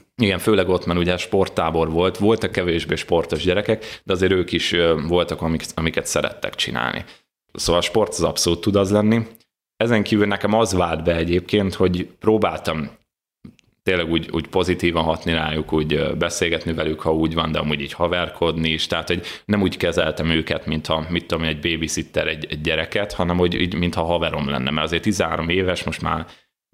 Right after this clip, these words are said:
van, van azért annyira érett, hogy el tudok vele haverkodni,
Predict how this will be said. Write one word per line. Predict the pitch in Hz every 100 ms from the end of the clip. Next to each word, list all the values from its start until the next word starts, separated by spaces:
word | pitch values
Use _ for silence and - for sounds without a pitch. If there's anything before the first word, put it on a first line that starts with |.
| -
van, | 76 90 87 82
van | 87
azért | 82 82 85
annyira | 87 85 82
érett, | 85 87 85 -
hogy | 85 78 - _ _ _ _ _ _ -
el | 87
tudok | 85 85 -
vele | 80
haverkodni, | 80 80 80 80 - 92 110 127